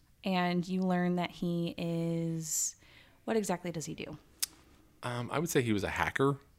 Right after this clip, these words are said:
Speaker 2: basically. Um, his professional, obviously, he, you know, he works in an office, but I think that's more of a cover. And I
Speaker 1: Right.
Speaker 2: think he was, like, you know, selling some sort of hack-, hacker software, it looked like. And at least that was my opinion of, you know, what, what happened there.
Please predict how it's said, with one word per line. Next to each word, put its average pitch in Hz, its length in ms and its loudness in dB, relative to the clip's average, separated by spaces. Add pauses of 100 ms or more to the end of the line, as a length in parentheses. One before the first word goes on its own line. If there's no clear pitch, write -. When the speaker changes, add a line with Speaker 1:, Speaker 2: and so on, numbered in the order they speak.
Speaker 2:
basically. 143 560 0 (440)
Um, 92 440 -2 (280)
his 104 160 4
professional, 98 520 6
obviously, 98 360 6
he, 90 120 -2
you 95 160 2
know, 90 80 4
he 90 80 2
works 90 280 2
in 92 60 2
an 85 80 0
office, 85 420 0
but - 280 -4
I 92 40 0
think 90 180 -6
that's 85 200 -4
more 85 100 -2
of 80 120 -8
a - 20 -14
cover. 92 440 -2 (280)
And 180 140 0
I 90 40 2
Speaker 1:
Right. 90 80 0
Speaker 2:
think 85 180 -4
he 85 100 -4
was, 92 120 -6
like, 95 140 -6 (180)
you 90 120 -8
know, 92 80 -8
selling 50 360 -4
some 87 140 -8
sort 95 180 -8
of - 60 -12
hack-, - 300 -10 (140)
hacker - 240 -4
software, - 580 -6
it - 60 -8
looked - 160 -12
like. 52 260 -8
And 101 180 -8
at - 240 -12
least 110 140 4
that 107 100 8
was 95 120 -2
my 87 140 -4
opinion - 360 -10
of, - 80 -10 (280)
you - 80 -10
know, 104 120 -12 (400)
what, - 200 -12
what - 180 -10
happened - 380 -14
there. - 200 -16